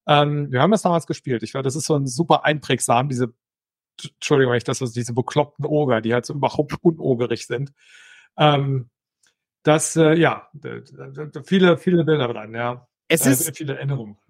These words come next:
Speaker 2: es ist halt, ich find das halt super faszinierend, weil das für mich, ähm, häufig, äh, der Fall ist. Ich, äh, mag, äh, die,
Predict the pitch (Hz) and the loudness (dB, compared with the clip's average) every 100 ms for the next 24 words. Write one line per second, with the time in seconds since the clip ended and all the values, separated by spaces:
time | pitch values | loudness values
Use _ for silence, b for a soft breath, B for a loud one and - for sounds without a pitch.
0 | B B B 170 165 240 - 202 156 160 | B B B -2 0 2 4 4 4 0
1 | - 220 240 170 160 135 156 185 165 165 | 2 2 2 4 2 4 2 0 0 0
2 | - 151 175 143 143 143 - - - - | 4 6 6 6 4 4 -2 -8 -18 -2
3 | 143 135 160 - - 110 135 135 131 127 | 4 6 4 0 -8 0 2 4 2 0
4 | 82 - 120 127 151 175 151 131 - 85 | -6 -14 -4 4 4 4 2 2 -2 -2
5 | 127 123 127 - 131 135 131 - 120 - | 0 2 0 0 2 2 2 -2 -8 -8
6 | - - 117 117 117 107 117 110 110 170 | -14 -6 0 0 0 2 2 2 2 2
7 | 160 - - - 139 135 131 127 120 - | 0 -12 -16 -2 2 4 4 2 -2 -6
8 | _ 135 117 120 120 117 | _ -16 -4 -2 0 -2